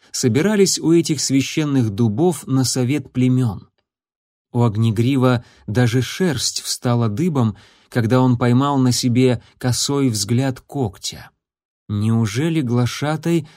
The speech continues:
догадался, о чем они разговаривали с предводительницей? Огнегриф помотал головой, отгоняя тревожные мысли, и попробовал рассуждать трезво. Нет ничего странного в том, что Когтю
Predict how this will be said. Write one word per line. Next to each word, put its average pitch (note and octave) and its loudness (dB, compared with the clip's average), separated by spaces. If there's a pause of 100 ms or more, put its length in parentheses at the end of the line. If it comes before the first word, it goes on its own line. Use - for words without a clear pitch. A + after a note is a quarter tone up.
(200)
догадался, B2+ 0
о B2+ -6
чем E3 -4
они D#3+ -2
разговаривали D3 -2
с C#3 -4
предводительницей? C3 -6 (720)
Огнегриф A#2 0
помотал A2+ 0
головой, A#2 -2 (180)
отгоняя B2 2
тревожные A#2 2
мысли, A2 0 (240)
и C3 -4
попробовал F3 0
рассуждать C3+ -4
трезво. A2+ -4 (760)
Нет G#3 2
ничего G#3+ 0
странного G#2 0
в - -16
том, A3+ 0
что - -4
Когтю A#2 -6